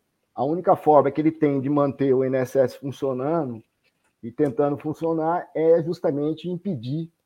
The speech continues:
que as pessoas tenham seu reconhecimento de direito previdenciário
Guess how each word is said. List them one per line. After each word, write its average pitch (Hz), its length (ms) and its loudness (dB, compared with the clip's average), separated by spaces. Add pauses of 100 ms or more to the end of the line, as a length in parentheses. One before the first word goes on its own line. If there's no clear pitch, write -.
(220)
que 139 80 -8
as 127 100 -8
pessoas 147 460 -8
tenham 147 420 -2
seu 156 200 -2
reconhecimento 143 720 -6
de 139 120 -8
direito 135 680 -2 (180)
previdenciário 135 920 -2